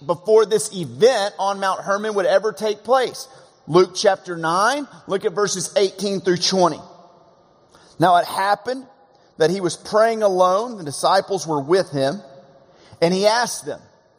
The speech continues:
"Who do the crowds say that I am?" And notice how they answered him. Again, everybody wants to know, "Who is, who is this Jesus?" And they answered, "John the Baptist.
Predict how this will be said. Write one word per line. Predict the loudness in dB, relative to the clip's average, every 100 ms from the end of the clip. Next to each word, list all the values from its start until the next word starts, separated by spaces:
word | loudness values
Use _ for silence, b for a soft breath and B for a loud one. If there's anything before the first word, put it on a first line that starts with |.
| _ _ _ _ _ _ _ _ _ 2
"Who | 2 2
do | -8
the | -10
crowds | -10 -4 0 2 2 0 -2 -14 -18 -20 _ _ _ _ _ _ -18
say | 0 2 4
that | 4
I | 4 2
am?" | 0 -2 -4 -8 -20 _ _ _ _ _ _ _ _ _ -10
And | 0
notice | 0 0 -2
how | 0
they | 0 -2 -6
answered | -6 -10 -12
him. | -10
Again, | -2 -2
everybody | 2 0 0 -2 -2
wants | -2 -6 -4
to |
know, | -2 -2
"Who | -2 -4
is, | -8 -10 -8
who | -6 -6
is | -8 -8
this | -8 -10 -14 -18 -18 -6
Jesus?" | -2 -2 -4 -12 -16 -18 -20 _ _ b b b b -4
And | -2
they | 0 0
answered, | 0 -4 -2
"John | -2 -2
the | -2
Baptist. | 0 2 0 -6 -16 -18